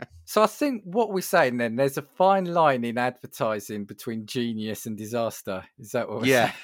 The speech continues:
Speaker 2: Yeah, that's what it is, yeah. And, um, and what we've realised is that line is basically the difference between Coke and Pepsi.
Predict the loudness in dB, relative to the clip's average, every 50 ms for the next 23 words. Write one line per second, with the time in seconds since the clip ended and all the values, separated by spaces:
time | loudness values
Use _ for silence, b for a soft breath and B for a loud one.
0 | B B B 0 2 4 4 6 4 2 2 0 0 0 2 2 0 0 0 0
1 | 0 0 0 0 -2 -8 -10 -10 -8 -8 -8 -8 -8 -10 -10 -10 -6 -6 -6 -6
2 | -6 -8 -10 -6 -2 -2 0 0 0 0 -2 -2 -4 -8 -6 -2 -2 -2 0 0
3 | -2 -2 -2 -2 -4 -4 -4 -6 -6 -2 -4 -4 -4 -4 -10 -10 -10 -10 -10 -8
4 | -10 -10 -12 -10 -12 -14 -14 -12 -16 -16 -12 -8 -8 -8 -8 -6 -6 -6 -6 -8
5 | -12 -10 -10 -10 -10 -10 -14 -14 -16 -16